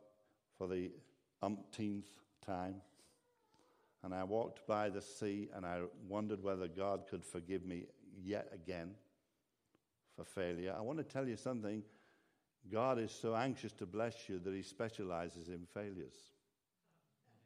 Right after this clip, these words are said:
He really does. And I walked by the sea, and I suddenly realized, and I suddenly thought, you know, there's more forgiveness with God than drops of water in that sea.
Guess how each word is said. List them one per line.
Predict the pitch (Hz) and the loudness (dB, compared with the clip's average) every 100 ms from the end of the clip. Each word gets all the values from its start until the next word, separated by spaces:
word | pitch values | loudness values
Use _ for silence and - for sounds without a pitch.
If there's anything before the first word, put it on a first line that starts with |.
| - | -16
He | 87 80 78 | -10 -8 -6
really | 87 110 | -4 -2
does. | 104 92 82 - - _ _ _ _ _ _ _ _ - _ - | 0 0 -2 -6 -18 _ _ _ _ _ _ _ _ -20 _ -6
And | 87 | -2
I | 87 | 2
walked | 104 135 131 | 4 4 4
by | 120 120 | 4 4
the | 113 | 2
sea, | - 120 117 | 0 0 2
and | 110 | 2
I | 98 | 0
suddenly | 90 - 127 123 123 | -2 -2 0 0 -2
realized, | 110 104 98 92 95 92 | 0 0 2 2 0 -2
and | 87 | -8
I | |
suddenly | 78 107 113 113 | -6 -4 -4 -6
thought, | - 95 90 - - - - _ | 0 2 2 0 -8 -20 -20 _
you | 101 | -2
know, | 101 101 | 2 2
there's | 98 90 | 0 -2
more | 101 117 139 | 0 0 0
forgiveness | 139 135 113 110 92 87 - | -2 -2 -2 -2 -2 -6 -6
with | 98 87 82 | -4 -2 -2
God | 104 95 76 69 71 - _ _ _ _ _ _ _ | -2 -2 -4 -8 -16 -20 _ _ _ _ _ _ _
than | 76 71 | -12 -10
drops | 71 90 - - | -8 -10 -10 -12
of | 90 | -12
water | 85 80 76 - 76 _ _ 82 | -12 -14 -16 -20 -20 _ _ -20
in | 73 | -20
that | 76 73 | -18 -20
sea. | - - - | -18 -18 -18